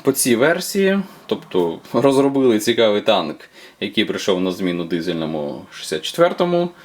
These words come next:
вісімдесятий газотурбінний, проте подумали, погадали і встановили на даний танк знову дизельний двигун. І літера "Д"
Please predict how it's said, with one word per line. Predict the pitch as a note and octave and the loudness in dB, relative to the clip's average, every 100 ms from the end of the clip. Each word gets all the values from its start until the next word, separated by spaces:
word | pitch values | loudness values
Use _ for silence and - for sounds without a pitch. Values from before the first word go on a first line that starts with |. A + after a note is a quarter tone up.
| - - | -20 -10
вісімдесятий | - G#2 G2 - F2 D#2 | -4 -2 0 2 0 0
газотурбінний, | F2+ F#2+ G#2+ D3+ E3+ F3+ F3 E3+ E3+ - - - _ _ - | -4 -4 -2 0 2 2 2 0 -2 -12 -20 -20 _ _ -2
проте | C3+ D3 C#3+ - C#3 G#2 E2+ - - _ - | 0 0 -2 0 2 4 0 -4 -18 _ -4
подумали, | G#2+ G#2+ F#2+ G#2+ | -2 2 2 0
погадали | B2+ E3+ D#3+ F3+ E3+ D#3 - | 2 2 4 2 2 0 -2
і | - C#3+ | -4 -6
встановили | - G#2+ G2+ A2+ B2 G#2 | -2 0 2 4 4 4
на | F2+ | 2
даний | F2 F#2+ A2 G#2+ | 0 0 2 4
танк | A2+ A#2+ A2 | 4 2 -2
знову | F#2 G2+ G#2 G2+ G2 - _ _ - | -2 -2 0 -2 -4 -12 _ _ -18
дизельний | F2+ - G#2 G2+ G2 F#2+ | -8 0 2 4 2 -2
двигун. | F#2 G#2 F2 - - - - - G2+ | -2 -2 -2 -6 -12 -20 -4 -2 0
І | F#2+ F2 D#2 - - | -2 -2 -2 -6 -4
літера | G2+ F2 E2+ E2+ | -4 0 -2 -2
"Д" | A2+ D#3 F#3 | 2 2 0